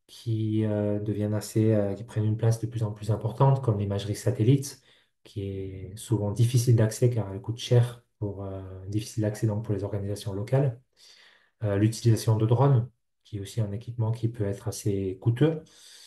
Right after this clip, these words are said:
euh, et qui demande certaines compétences. Et aussi, on le voit plus récemment avec l'émergence de, euh, de la, de l'intelligence artificielle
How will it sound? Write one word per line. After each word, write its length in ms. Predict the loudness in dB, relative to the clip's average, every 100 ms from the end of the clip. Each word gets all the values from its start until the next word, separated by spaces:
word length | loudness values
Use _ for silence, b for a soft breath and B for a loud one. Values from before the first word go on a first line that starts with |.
| B B B B B -6
euh, 480 | -2 -2 -2 -2 -4
et 80 | -2
qui 120 | -2
demande 280 | 0 -4 -2
certaines 300 | -2 -2 -2
compétences. 680 | -4 0 4 2 0 -12 _ B B B
Et 120 | 2 4
aussi, 420 | 2 4 8 8
on 280 | 6 4 0
le 120 | -2
voit 380 | 0 2 2 0
plus 140 | -4 -2
récemment 540 | -2 0 2 6 6
avec 240 | 4 0
l'émergence 540 | -4 -4 -4 0 0 0
de, 100 | -2
euh, 400 | -2 -4 -6 -10 -16 b b b b b _
de 120 | -4 0
la, 600 | 0 0 -2 -4 -6 0
de 60 | 6
l'intelligence 540 | 8 10 10 8 8
artificielle 680 | 4 2 -2 2 4 4